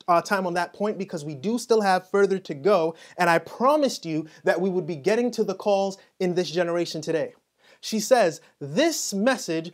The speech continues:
seemed to be an addition to the third message and joined it, as the midnight cry joined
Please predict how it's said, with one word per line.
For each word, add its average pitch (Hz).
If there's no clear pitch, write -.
seemed 339
to 240
be 262
an 208
addition 262
to 233
the 185
third 240
message 185
and 170
joined 151
it, -
as 170
the 165
midnight 220
cry 147
joined 196